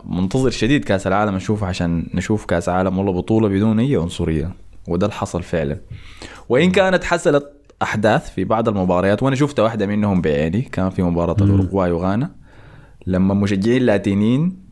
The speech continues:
Speaker 1: تابعين للاوروغواي عملوا اشارات عنصريه اثناء المباراه دي. لكن شنو؟ دي منهم هم، هم جابوها معاهم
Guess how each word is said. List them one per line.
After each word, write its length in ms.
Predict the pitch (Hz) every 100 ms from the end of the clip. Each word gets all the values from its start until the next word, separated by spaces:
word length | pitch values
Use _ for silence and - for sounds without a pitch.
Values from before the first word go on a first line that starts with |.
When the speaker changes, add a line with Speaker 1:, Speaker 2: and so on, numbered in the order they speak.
| - - -
Speaker 1:
تابعين 280 | 85 95 113
للاوروغواي 540 | 98 90 95 95 110
عملوا 460 | 117 107 98 85 -
اشارات 380 | - 87 98 78
عنصريه 540 | 85 87 87 87 107 - - - - - - - -
اثناء 280 | - 101
المباراه 380 | 90 78 73 76
دي. 140 | 82 - - - - - - - -
لكن 220 | 110 185
شنو؟ 320 | 185 180 226 - - _ _ _ _ _ -
دي 100 | 151
منهم 400 | 196 208 160 139
هم، 220 | 175 175 131
هم 140 | 170
جابوها 340 | 127 110 117
معاهم 300 | 98 101 92